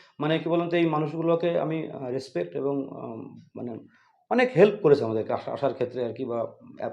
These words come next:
উম, একটা মানুষ বলে না, একটা হোমলি অ্যাটমসফিয়ারে আমরা এই, এই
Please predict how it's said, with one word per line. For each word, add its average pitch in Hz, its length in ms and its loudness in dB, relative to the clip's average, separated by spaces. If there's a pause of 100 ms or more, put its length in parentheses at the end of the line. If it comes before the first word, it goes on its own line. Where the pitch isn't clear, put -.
(120)
উম, 107 380 -12
একটা 127 140 -6
মানুষ 143 260 -6
বলে 208 140 0
না, 165 100 0
একটা - 500 -10
হোমলি 202 300 6
অ্যাটমসফিয়ারে 165 520 6
আমরা 151 240 2
এই, 147 80 4
এই 127 440 -4